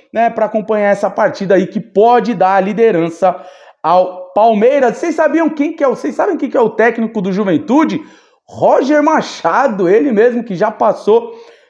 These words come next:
pelo Palmeiras, se eu não me engano, foi de dezessete pra dezoito, e aí depois veio o Felipão. Eu, eu sei que depois dele foi o Felipão, agora o ano eu não me recordo, foi de dezessete pra dezoito?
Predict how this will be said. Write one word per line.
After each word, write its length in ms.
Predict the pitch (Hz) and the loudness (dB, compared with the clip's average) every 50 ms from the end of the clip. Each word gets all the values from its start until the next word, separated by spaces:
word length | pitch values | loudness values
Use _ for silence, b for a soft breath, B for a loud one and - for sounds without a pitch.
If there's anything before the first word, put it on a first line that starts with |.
| B _ | B _
pelo 220 | 170 196 220 214 | 0 0 0 0
Palmeiras, 500 | 220 214 196 180 165 190 233 262 247 247 | 2 2 2 2 2 2 2 2 2 -2
se 160 | - - 254 | -2 -2 0
eu 160 | 254 247 233 | 2 2 2
não 380 | 220 214 208 240 294 392 415 392 | 0 0 0 0 0 0 -2 -2
me 80 | 370 277 | 0 0
engano, 880 | 226 180 135 123 139 165 220 294 349 330 269 214 175 147 117 - - - _ _ _ _ _ _ _ _ _ _ _ _ _ | 0 0 0 0 0 2 2 2 2 2 2 2 2 0 -2 -6 -12 -20 _ _ _ _ _ _ _ _ _ _ _ _ _
foi 340 | _ _ - 233 254 277 262 | _ _ 0 0 2 2 2
de 140 | 214 254 262 | 0 -2 -4
dezessete 920 | 196 160 240 269 277 220 254 240 208 - - - 240 254 262 254 262 - 233 | -2 0 0 0 2 2 2 0 0 0 -2 -2 0 0 0 0 -2 -6 -8
pra 260 | - - 233 226 226 | -6 -2 0 0 2
dezoito, 880 | 180 190 190 165 139 113 - 180 190 220 269 311 302 311 - - 277 262 | 2 2 2 0 0 -2 -2 2 4 4 4 4 2 -2 -2 -4 -2 0
e 80 | 220 | 0
aí 100 | 208 214 | 0 2
depois 420 | 202 208 208 208 214 208 208 175 147 | 2 0 0 2 2 0 0 0 0
veio 200 | 185 196 202 190 | 0 0 0 0
o 40 | 190 | -4
Felipão. 960 | - - 190 185 180 156 123 - - 165 185 233 285 330 330 - - - - _ _ _ _ _ _ _ _ _ _ _ _ _ _ _ _ _ _ _ _ _ _ _ _ _ _ _ _ _ _ _ _ _ | -2 0 0 0 0 -2 -6 -4 -2 0 2 2 2 0 0 -4 -6 -14 -20 _ _ _ _ _ _ _ _ _ _ _ _ _ _ _ _ _ _ _ _ _ _ _ _ _ _ _ _ _ _ _ _ _
Eu, 180 | - - - - - | -6 -4 -4 -4 0
eu 120 | - 269 - | 0 0 0
sei 160 | - 392 - | 0 -2 -2
que 80 | - | 0
depois 360 | - 294 - - 330 339 294 185 | 0 0 0 0 0 0 2 2
dele 220 | 170 262 311 349 | 2 0 0 0
foi 160 | 349 - - | 0 -2 -2
o 80 | 349 285 | -2 -2
Felipão, 500 | - - 370 381 359 359 - 208 208 214 | -2 -2 0 0 0 0 2 2 2 2
agora 240 | 220 214 240 269 294 | 2 2 2 2 2
o 160 | 247 202 208 | 2 2 2
ano 180 | 247 294 320 | 2 2 2
eu 60 | 302 269 | 0 0
não 180 | 254 277 320 | 0 0 0
me 100 | 349 339 | 2 0
recordo, 560 | 311 339 370 359 - - 185 202 202 190 180 | 0 0 -2 -4 -4 -2 0 2 2 2 0
foi 180 | 180 - 185 180 | -4 -4 -6 -2
de 100 | 185 160 | -2 0
dezessete 720 | 247 262 262 240 240 202 - - - 247 254 240 240 214 | 2 2 2 2 2 0 0 0 0 0 0 0 -2 -6
pra 180 | - 202 202 185 | -4 -2 -2 -2
dezoito? 560 | 147 123 120 147 247 277 240 - - - | -2 -2 -2 2 2 2 2 2 -2 -8